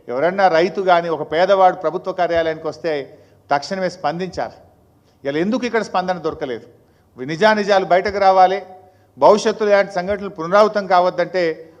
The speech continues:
ఒక ఉన్నత స్థాయి విచారణకు దీని మీద ఆదేశించాలని చెప్పి కూడా నేను ప్రభుత్వాన్ని డిమాండ్ చేస్తా ఉన్నా. అదేవిధంగా ఈ సంఘటనకు బాధ్యులైన వాళ్ళు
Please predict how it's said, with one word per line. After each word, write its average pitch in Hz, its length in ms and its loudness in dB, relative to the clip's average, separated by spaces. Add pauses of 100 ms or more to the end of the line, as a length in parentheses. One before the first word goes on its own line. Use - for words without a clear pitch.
(120)
ఒక 135 140 -6
ఉన్నత 170 360 -2
స్థాయి 175 320 0
విచారణకు 180 720 0 (140)
దీని 147 160 -6
మీద 151 140 -4
ఆదేశించాలని 160 800 0
చెప్పి 143 160 -12
కూడా 143 420 0 (280)
నేను 139 260 -6 (400)
ప్రభుత్వాన్ని 135 460 -4
డిమాండ్ 113 340 -10
చేస్తా 104 260 -14
ఉన్నా. 98 200 -20 (3000)
అదేవిధంగా 190 560 2 (500)
ఈ 147 100 -4
సంఘటనకు 190 560 -4
బాధ్యులైన 180 580 2
వాళ్ళు 170 320 0